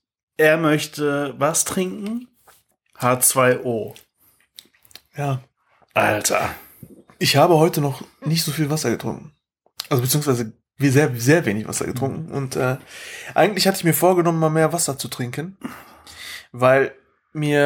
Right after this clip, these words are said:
Speaker 2: äh,
Speaker 1: Aber,
Speaker 2: mal zu
Speaker 1: aber das
Speaker 2: angekommen
Speaker 1: schmeckt,
Speaker 2: ist, dass
Speaker 1: das schmeckt sehr salzig.
Speaker 2: fünfzig Prozent der Krankheiten,
Speaker 1: Ja.
Speaker 2: äh,
Speaker 1: Aber es schmeckt
Speaker 2: sind
Speaker 1: sehr salzig.
Speaker 2: bedingt dadurch, dass man zu wenig trinkt, Wasser trinkt.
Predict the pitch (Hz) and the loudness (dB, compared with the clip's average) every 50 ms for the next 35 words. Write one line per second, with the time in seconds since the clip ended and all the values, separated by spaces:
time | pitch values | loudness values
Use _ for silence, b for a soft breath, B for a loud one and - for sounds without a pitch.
0 | 143 139 - 139 135 139 139 139 139 135 135 123 120 123 143 139 139 - 143 175 | 4 4 4 4 4 4 6 6 4 4 4 4 4 4 2 2 2 4 4 6
1 | 190 214 226 220 - 208 220 226 226 220 - - 208 - - - - 143 139 127 | 6 6 6 4 6 4 4 4 2 0 0 2 2 2 2 2 0 -2 -2 -4
2 | 131 - 135 135 135 131 131 131 135 143 - - - 113 104 - - - - - | -2 -2 0 2 2 2 2 0 0 0 -2 -4 -6 -8 -10 -12 -16 -20 -20 -20
3 | _ _ - - - 190 214 220 - - - 185 - - - 175 170 - 202 202 | _ _ -14 -4 -2 0 0 0 0 -2 -4 -4 -6 -6 -10 -8 -4 -4 -4 -4
4 | 196 - _ 151 147 143 143 143 - - 233 233 - 123 107 - - 165 190 - | -4 -4 _ -2 0 0 0 -2 -4 -6 -6 -2 0 0 0 0 -2 -6 -10 -12
5 | _ _ _ _ _ _ - 113 110 110 113 131 139 B B B B B B B | _ _ _ _ _ _ -10 -8 -8 -8 -8 -12 -14 B B B B B B B
6 | B B B B _ _ _ - 147 139 139 139 139 139 120 117 113 - 127 170 | B B B B _ _ _ -4 0 2 2 2 4 4 4 2 2 2 2 2
7 | 139 139 - 156 175 190 190 156 113 107 107 160 139 127 156 208 269 294 - - | 4 6 6 6 6 4 4 4 2 4 4 4 4 4 4 4 4 2 0 -2
8 | - - 156 151 170 180 208 214 202 220 247 226 - - 160 160 - 175 175 185 | -4 -4 0 2 4 4 6 4 4 0 -2 -4 -4 -4 -6 -4 -4 -4 -4 -4
9 | 175 - - 135 143 160 190 190 - - - 254 220 160 - - - _ _ _ | -4 -4 -4 -2 0 0 -2 -2 -6 -6 -6 -4 -4 -4 -8 -10 -14 _ _ _
10 | - 240 - - 131 - - 92 - 131 - - _ | 0 0 0 -2 -6 -8 -10 -14 -14 -16 -18 -20 _